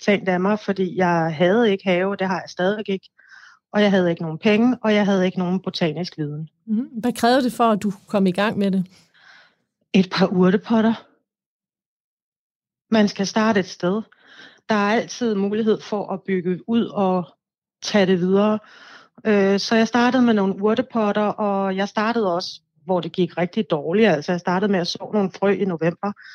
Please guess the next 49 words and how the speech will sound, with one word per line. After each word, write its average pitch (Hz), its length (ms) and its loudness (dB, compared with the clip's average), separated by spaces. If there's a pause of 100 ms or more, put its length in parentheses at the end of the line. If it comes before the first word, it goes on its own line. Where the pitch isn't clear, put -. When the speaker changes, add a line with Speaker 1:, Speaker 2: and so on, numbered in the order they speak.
(200)
Speaker 1:
Det 208 80 -4
kommer 196 240 2
der 165 60 2
ikke 180 140 2
noget 202 200 2
ud 196 120 2
af. 190 200 0 (1400)
Speaker 2:
Det 254 60 6
er 220 60 8
Speaker 1:
Men, 208 40 8 (100)
Speaker 2:
ikke 202 120 6
det, 196 60 6
Speaker 1:
øh, 190 80 4
Speaker 2:
det 190 80 2
er 254 60 6
ikke 247 100 4
Speaker 1:
på 233 40 4
Speaker 2:
det 254 100 0
Speaker 1:
tid- 240 80 4
Speaker 2:
gode 269 140 4
tidspunkt 240 460 0
at 196 80 -2
starte 196 240 0
op. 214 160 0 (1120)
Speaker 1:
Nej, 196 300 4 (100)
når 220 120 2
man 233 260 2
dyrker 294 300 0
noget 247 300 0
fra - 120 -6
frø, 226 460 -4
så - 180 -6
skal 214 260 -2
man 233 140 2
følge 208 460 -2
årstiderne. 190 720 0 (300)
Men 202 160 2
så 233 140 0
er 202 240 2
det, 220 220 2
at 202 120 -4
der 202 60 -2
er 190 140 2
det 220 180 2
her 202 140 2
fænomen, 196 480 0
der 208 60 -2
hedder 190 280 -2
gendyrk. 214 460 0